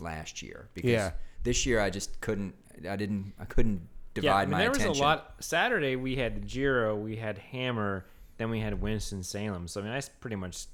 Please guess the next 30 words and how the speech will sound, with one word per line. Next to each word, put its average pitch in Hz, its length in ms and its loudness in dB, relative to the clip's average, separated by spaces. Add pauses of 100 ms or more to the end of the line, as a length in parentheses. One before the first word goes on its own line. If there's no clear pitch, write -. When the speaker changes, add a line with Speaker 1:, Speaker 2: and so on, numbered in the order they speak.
Speaker 3:
s-, - 240 -14
watched - 300 -2 (240)
cycling 80 320 -10
all 73 80 -12
day. 82 320 -10 (500)
Um, 113 520 0 (260)
but 127 420 0
I 143 160 2
didn't. 208 280 0
I 131 80 0
only 180 200 2
watched 151 460 0
the 131 140 -6
Hammer 131 800 -2 (440)
Sprint. - 760 -4 (340)
I 127 40 -2
missed 117 200 6
Speaker 2:
Mm. 90 60 -2
Speaker 3:
the - 60 0
climb 107 420 0
that 98 120 2
was 98 120 -4
on 104 100 -4
Friday, 98 320 0
and 95 80 -6
I 92 40 -6
did 95 140 -6
not 107 220 -4
watch 101 320 -6
the 98 240 -2